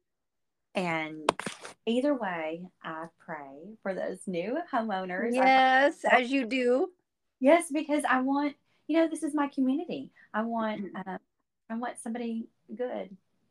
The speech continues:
Speaker 1: that
Speaker 2: Yes,
Speaker 1: house.
Speaker 2: I agree.
Speaker 1: Yeah.
Speaker 2: Oh, you're so good for that.
Speaker 1: <laughs>
Speaker 2: It worked
Speaker 1: Whatever.
Speaker 2: for us. I can't
Speaker 1: Yeah.
Speaker 2: believe we're neighbors. I can't believe how this all worked out. It's nuts.
Speaker 1: It's so much fun. Okay,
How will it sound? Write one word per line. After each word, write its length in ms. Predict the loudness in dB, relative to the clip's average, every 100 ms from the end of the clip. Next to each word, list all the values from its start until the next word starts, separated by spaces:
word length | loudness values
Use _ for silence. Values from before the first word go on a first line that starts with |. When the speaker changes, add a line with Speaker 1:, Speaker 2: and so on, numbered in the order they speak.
| _ _ -2
Speaker 1:
that 60 |
Speaker 2:
Yes, 300 | 0 0 -2
Speaker 1:
house. 100 | -4 -2
Speaker 2:
I 100 | -2
agree. 520 | 0 -2 0 0 -2
Speaker 1:
Yeah. 140 | -6 -8 0
Speaker 2:
Oh, 440 | 4 6 8 8
you're 160 | 6 4
so 240 | 6 4
good 280 | 4 0 0
for 140 | 0
that. 300 | 4 6 4 2 _ _ _ -8
Speaker 1:
<laughs> 80 | 2 2 2 4
Speaker 2:
It 100 | 6
worked 140 | 6 6
Speaker 1:
Whatever. 100 | 6
Speaker 2:
for 180 | 6
us. 440 | 6 2 0 -4 -2
I 80 | -2
can't 240 | 0 0
Speaker 1:
Yeah. 60 | 2
Speaker 2:
believe 160 | 2 2
we're 100 | 0
neighbors. 300 | -2 -4 -6 -8
I 60 |
can't 240 | -6 -6 -2
believe 220 | -2 -2
how 100 | -6
this 140 | -8 -8
all 140 | -6
worked 240 | -8 -8 -6
out. 140 | -6
It's 140 | -8 -6
nuts. 460 | -4 -4 -10 _ _ _ _ _ _
Speaker 1:
It's 180 | -8 -8 -6
so 120 | -6
much 240 | -6 -8 -10
fun. 220 | -12 -4 -2
Okay, 280 | 2 0